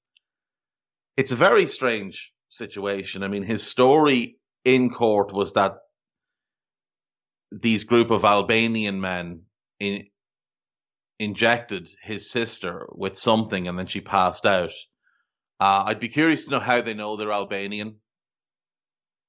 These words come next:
Not to disparage the story, but I would like to know how Messrs Maguire and co knew that these men were Albanian. Um, did they have a,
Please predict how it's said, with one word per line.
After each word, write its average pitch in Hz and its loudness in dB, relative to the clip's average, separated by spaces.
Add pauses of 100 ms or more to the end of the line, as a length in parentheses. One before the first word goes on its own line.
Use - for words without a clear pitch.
(260)
Not 113 -2
to 107 -8
disparage 98 -2
the 90 -16
story, 113 0
but 95 -6
I 98 -2
would 95 -4
like 107 0
to 104 -6
know 98 2 (560)
how 101 0 (220)
Messrs 104 -6
Maguire 98 2
and 87 -8
co 92 -4 (600)
knew 104 0
that 95 -2
these 95 -2
men 95 2
were 90 2
Albanian. 87 0 (580)
Um, 92 0 (1700)
did 120 0
they 113 4
have 110 2
a, 104 -6